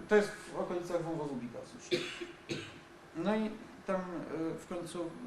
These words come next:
szukaliśmy, gdzie by się tu rozbić, może na boisku szkolnym, pytaliśmy kogoś, czy możemy. E, to nam odpowiedzieli, że niestety nie, dyrektora nie ma, szkoły. E,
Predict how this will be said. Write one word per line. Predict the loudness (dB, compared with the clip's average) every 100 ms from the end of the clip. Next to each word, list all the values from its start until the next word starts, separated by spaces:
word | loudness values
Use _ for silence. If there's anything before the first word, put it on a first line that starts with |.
| -8
szukaliśmy, | -6 6 6 6 0
gdzie | -2 -2
by | 0
się | -4
tu | 0
rozbić, | 4 4 2 -6 -2
może | -2 2
na | 0
boisku | 2 0 -2 -8
szkolnym, | 0 4 4 2
pytaliśmy | -2 0 0 0 -2
kogoś, | -2 -4 -4
czy | -4
możemy. | -2 2 2 2 2 4 4 0 -8 -14 -14 -6
E, | 2 6 6 4 0 -2
to | -2
nam | 0
odpowiedzieli, | 0 -2 -4 -2 -2
że | -2
niestety | -4 -2 -4 -4 -4
nie, | -2 0 0 0
dyrektora | -2 -4 -2 -2 0
nie | 2
ma, | 4 4 2 -6 -14 -18 -18 -18 -16 -14
szkoły. | -10 -2 0 2
E, | 2